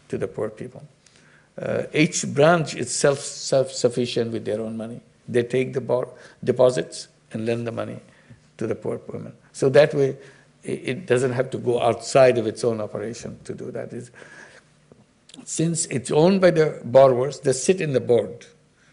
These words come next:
They are the one who make up the board and make decisions about the bank. When I mentioned that, uh, we ne-, we lend out one and a half billion,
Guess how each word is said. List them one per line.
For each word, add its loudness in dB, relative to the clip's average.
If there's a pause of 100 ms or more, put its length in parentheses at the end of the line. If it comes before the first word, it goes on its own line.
(320)
They 2
are 8
the 4
one 4
who -4 (200)
make -4
up -4
the -4
board -4
and -12
make -6
decisions -10
about -14
the -14
bank. -16 (840)
When 0
I 0 (200)
mentioned 2
that, 2
uh, -4
we -4
ne-, -6
we -4
lend 0
out 2
one -2
and -6
a -8
half -8
billion, -2